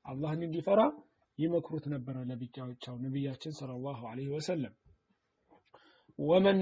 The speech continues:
መዐሁ፣ ደግሞ መዐሁ፣ ከሱ ጋር ያሉት፣ ሚነል ሙስሊሚነ፣ ሙስሊሞችን፣ ኸይረን፣ በመልካም። ስለዚህ ነቢያችን ሰለላሁ ዐለይሂ ወሰለም ሰራዊት ሲልኩ ወይ ክፍለ ጦር የተከፈለች ሲልኩ ምንድን ያረጉ ነበረ? ለብቻው ለአሚሩ ይመክሩታል።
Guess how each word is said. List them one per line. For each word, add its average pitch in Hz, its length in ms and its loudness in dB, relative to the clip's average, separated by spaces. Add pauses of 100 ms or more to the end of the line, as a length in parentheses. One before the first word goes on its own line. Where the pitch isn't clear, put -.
መዐሁ፣ 214 400 12 (340)
ደግሞ 175 300 2 (360)
መዐሁ፣ 160 340 2
ከሱ 160 300 -2
ጋር 170 140 4
ያሉት፣ 185 260 2
ሚነል 170 300 0
ሙስሊሚነ፣ 170 580 -2 (260)
ሙስሊሞችን፣ 175 640 -6
ኸይረን፣ 139 360 -2 (140)
በመልካም። 131 520 -4 (460)
ስለዚህ 165 300 0 (460)
ነቢያችን 185 480 4
ሰለላሁ 165 400 2
ዐለይሂ 180 180 2
ወሰለም 220 320 0 (320)
ሰራዊት 160 420 4
ሲልኩ 151 360 0
ወይ 156 200 4
ክፍለ 156 300 -2
ጦር 160 180 -2
የተከፈለች 156 840 -2
ሲልኩ 180 440 -4
ምንድን 175 280 0 (180)
ያረጉ 165 380 4
ነበረ? 180 300 2 (760)
ለብቻው 202 480 8
ለአሚሩ 196 420 6
ይመክሩታል። 139 560 2